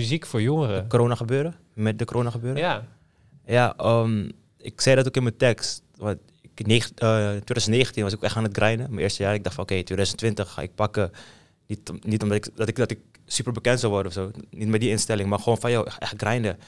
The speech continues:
Speaker 2: En toen kwam, eh, die corona. Toen dacht ik van, "Wauw." Je weet toch, want ik ben al weer aan het grinden, weer een andere tegenslag. En toen dacht ik van, "Hey, nou man,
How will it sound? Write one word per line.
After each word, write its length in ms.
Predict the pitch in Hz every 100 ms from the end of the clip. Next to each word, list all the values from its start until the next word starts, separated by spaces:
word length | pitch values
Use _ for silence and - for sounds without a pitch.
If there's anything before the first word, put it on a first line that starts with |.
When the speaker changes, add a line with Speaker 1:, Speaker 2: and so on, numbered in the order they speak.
| - _ _
Speaker 2:
En 140 | 120 - -
toen 300 | 165 170 160
kwam, 300 | 127 131 131
eh, 200 | 120 113
die 100 | 107
corona. 480 | - 120 120 113 95
Toen 140 | - 117
dacht 120 | 113
ik 80 | -
van, 300 | 110 104 101 _ _ _ _ _ _ _ _ _ _ _ _ _ _ _ _ _ _ _ _ _
"Wauw." 440 | 104 104 98 - - _
Je 60 | 95
weet 120 | 120
toch, 100 | 139
want 120 | 120
ik 60 | 107
ben 100 | 120
al 200 | 120 -
weer 180 | 113 120
aan 80 | 104
het 140 | 104
grinden, 420 | 104 110 110 107 73 - _ _ _
weer 200 | 107 113
een 120 | 107
andere 240 | 110 107 104
tegenslag. 600 | 110 - - 104 107 - - _ _ _ _
En 160 | - 107
toen 120 | 120
dacht 120 | 110
ik 60 | 110
van, 140 | 107 -
"Hey, 500 | 104 98 90 87 -
nou 300 | - 98 101
man, 340 | 95 92 92